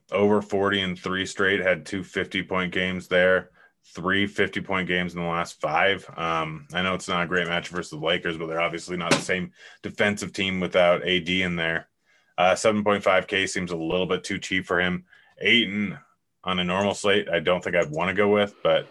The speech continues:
here I could see him being an all right play. Um, minutes, if this game stays close, like, Aiden's the guy I throw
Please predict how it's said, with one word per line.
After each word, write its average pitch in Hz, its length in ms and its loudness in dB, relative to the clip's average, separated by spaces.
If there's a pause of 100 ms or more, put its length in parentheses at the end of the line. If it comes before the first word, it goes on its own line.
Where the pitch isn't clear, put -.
(100)
here 104 460 2
I 85 160 2
could 85 180 -6
see 90 200 -2
him 87 160 -4
being 87 280 -2
an 87 60 -2
all 87 160 2
right 90 240 2
play. 92 380 2 (420)
Um, 85 500 2 (680)
minutes, 104 720 0
if 90 100 -8
this 87 160 -6
game 95 200 -2
stays 87 300 -2
close, 92 500 0
like, 80 200 -6
Aiden's 131 300 0
the 113 60 -2
guy 107 140 8
I 95 60 6
throw 95 180 0